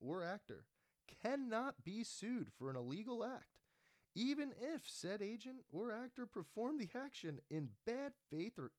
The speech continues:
even maliciously. Absolute immunity is usually involved in circumstances that, if challenged,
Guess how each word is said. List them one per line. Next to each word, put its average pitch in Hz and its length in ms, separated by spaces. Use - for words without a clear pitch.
even 254 480
maliciously. 262 1000
Absolute 196 580
immunity 214 440
is 131 200
usually 190 460
involved 147 440
in 147 100
circumstances 104 880
that, 98 180
if 131 140
challenged, 180 580